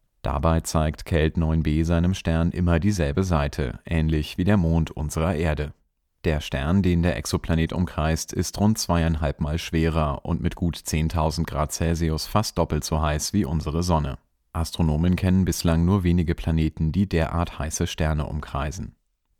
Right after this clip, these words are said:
Durch die enorm intensive ultraviolette und optische Strahlung, die Kelt neun b auf seiner engen Bahn empfängt, heizt sich seine Tagseite auf über viertausend Grad Celsius auf.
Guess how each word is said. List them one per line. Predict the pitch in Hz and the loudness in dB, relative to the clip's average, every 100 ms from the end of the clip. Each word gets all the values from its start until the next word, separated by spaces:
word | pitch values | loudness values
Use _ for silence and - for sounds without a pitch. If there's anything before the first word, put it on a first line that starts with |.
| _ | _
Durch | - 90 - | -2 -2 0
die | 98 87 | -2 2
enorm | 98 82 85 | 4 4 2
intensive | 82 98 95 92 85 90 - | 0 2 2 2 2 0 0
ultraviolette | 85 - 85 82 82 78 - 87 | -2 0 0 2 2 0 0 -2
und | 71 101 | 0 -2
optische | - - 82 - | -4 -4 -4 -4
Strahlung, | 92 - 76 85 85 80 | -6 -2 0 2 2 2
die | - 78 | 0 -4
Kelt | - 85 78 - | -2 -2 -2 0
neun | 80 78 | 0 0
b | 78 80 | 0 0
auf | 71 82 | -2 -2
seiner | 82 82 - | 0 0 0
engen | 82 82 78 | 0 0 0
Bahn | 73 76 | 0 -2
empfängt, | - 80 - 73 85 - - | -4 -6 -4 -4 -6 -8 -4
heizt | 82 82 - | -2 -2 -4
sich | - 82 | -2 -2
seine | - 80 85 | 0 0 0
Tagseite | - 78 76 90 78 - 85 60 | -2 -4 -2 0 0 0 -4 -2
auf | 101 | -4
über | - 110 104 | -2 -2 -2
viertausend | - 82 76 76 76 82 78 | -2 -2 -2 -4 -4 -4 -2
Grad | 90 98 | -4 -4
Celsius | - 76 71 78 - | -2 -4 -2 -4 -4
auf. | - 71 - - | -6 -8 -8 -12